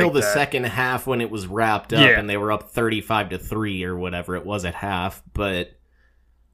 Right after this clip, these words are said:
Speaker 2: yeah, I don't know. It's, it's fifty fifty for me, so.
Speaker 1: Yep.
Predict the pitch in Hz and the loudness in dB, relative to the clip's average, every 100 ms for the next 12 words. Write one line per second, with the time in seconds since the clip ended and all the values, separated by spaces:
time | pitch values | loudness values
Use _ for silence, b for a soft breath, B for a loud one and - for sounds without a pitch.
0 | _ - 160 135 165 175 139 120 143 - | _ 4 4 6 6 6 6 4 0 0
1 | 139 - 156 139 135 127 117 107 101 98 | -2 -2 -4 -2 -2 -2 -4 -6 -4 -4
2 | 90 - - 104 104 98 - - - - | -8 -12 -6 -4 -4 -6 -12 -20 -16 -14
3 | - | -14